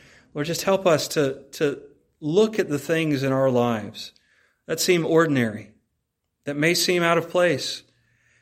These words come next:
and yet show the way that you have provided for us. Help each and every one of us to look at those serendipities that happen in our lives, those, those moments of, quote, co-, coincidence that you use to provide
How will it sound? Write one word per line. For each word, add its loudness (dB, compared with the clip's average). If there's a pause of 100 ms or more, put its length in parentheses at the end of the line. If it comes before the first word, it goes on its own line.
(160)
and -2
yet 2
show 0
the -2
way 2
that -4
you 0
have 0
provided 0
for -6
us. -12 (760)
Help 4
each -2
and -2
every 4
one 2
of 2
us 2
to -4
look 4
at -4
those 0
serendipities -2 (500)
that -2
happen 2
in 2
our 4
lives, 0
those, -2 (440)
those 0
moments 2
of, 0
quote, -2
co-, -12 (160)
coincidence -2 (800)
that -6
you 2
use 2
to -12
provide -2